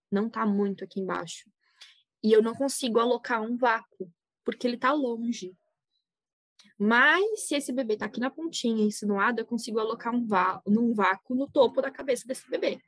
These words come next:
no topinho da cabeça. Então, a gente vai alocar um vácuo e não vai sair puxando, viu? A gente vai alocar um vácuo,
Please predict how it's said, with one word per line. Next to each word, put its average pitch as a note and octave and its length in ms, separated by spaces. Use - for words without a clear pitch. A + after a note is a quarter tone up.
no A3 160
topinho A#3 360
da - 100
cabeça. - 500
Então, B3+ 120
a A#3+ 40
gente A#3 180
vai A3 80
alocar G#3+ 340
um G#3 80
vácuo F#3+ 640
e D4 100
não D#4+ 140
vai B3+ 160
sair D#4+ 280
puxando, D4 640
viu? D4 460
A G#3+ 40
gente G#3 120
vai G#3 100
alocar G#3 360
um A3+ 40
vácuo, F3+ 600